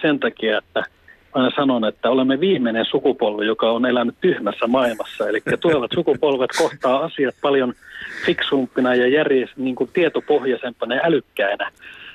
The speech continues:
Ja mä uskon, että, että tämä teknologiapelko jää meille analogisessa yhteiskunnassa varttuneille ja kasvaneille, jotka on nähnyt niin kuin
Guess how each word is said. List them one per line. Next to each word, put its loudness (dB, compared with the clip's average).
Ja 2
mä 2
uskon, 2
että, -2
että -2
tämä 0
teknologiapelko -2
jää 2
meille 0
analogisessa 0
yhteiskunnassa -2
varttuneille 0
ja 2
kasvaneille, -2
jotka 0
on -4
nähnyt -2
niin -10
kuin 0